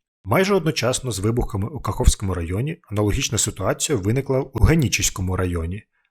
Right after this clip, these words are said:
а через двадцять хвилин біля двадцяти одної нуль шість біля Нової Каховки та Херсону.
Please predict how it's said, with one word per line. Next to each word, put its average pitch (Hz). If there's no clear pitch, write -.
а 104
через 104
двадцять 104
хвилин 131
біля 98
двадцяти 95
одної 98
нуль 95
шість -
біля 101
Нової 104
Каховки 135
та -
Херсону. 85